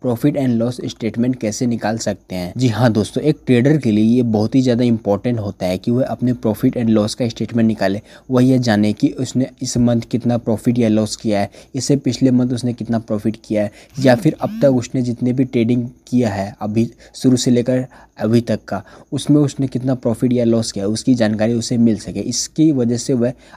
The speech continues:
अपने ट्रेडिंग करियर के बारे में डिसीजन ले सकता है कि उसको आगे क्या करना है और उसको इस, अ, स्टॉक मार्केट की फील्ड में कितना मेहनत करना है। तो basically आप इससे अंदाज़ा लगा सकते हैं कि आप कितना प्रॉफिट में हैं या फिर लॉस में हैं।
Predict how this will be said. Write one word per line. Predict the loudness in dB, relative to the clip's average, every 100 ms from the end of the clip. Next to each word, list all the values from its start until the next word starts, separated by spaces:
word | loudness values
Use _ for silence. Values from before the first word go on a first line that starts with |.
| -6
अपने | 0 0
ट्रेडिंग | 2 2 2
करियर | 2 2 2
के | 2 2
बारे | 2 2
में | 2 2
डिसीजन | 0 0 0 2
ले | 2 0
सकता | -4 -8 -8
है |
कि | -6
उसको | -6 -6 -8
आगे | -6 -4 -2
क्या | -2 -2
करना | -2 -2 -4
है | -6 -12 -8
और | -4
उसको | -2 2 2
इस, | 2 -4 -8 -10
अ, | -10 -8 -8
स्टॉक | -8 -6 -4
मार्केट | 0 0 0 -2
की | -4
फील्ड | -2 0 0
में | -2
कितना | -4 -4 0
मेहनत | 0 0 -6
करना | -4 -4 -2
है। | -6 -10 -18 -20 -4
तो | 0
basically | 2 2 2 2
आप | 2 -2 -2
इससे | -4 0
अंदाज़ा | 0 2 2 2
लगा | 2 0
सकते | -2 -4 -4
हैं | -4
कि | -4
आप | -6
कितना | -6 -6 -6
प्रॉफिट | -2 -2 0 0
में | 0 0
हैं |
या | 0 0
फिर | 0
लॉस | 2 2 2 -2
में | -2 -2
हैं। | -4 -12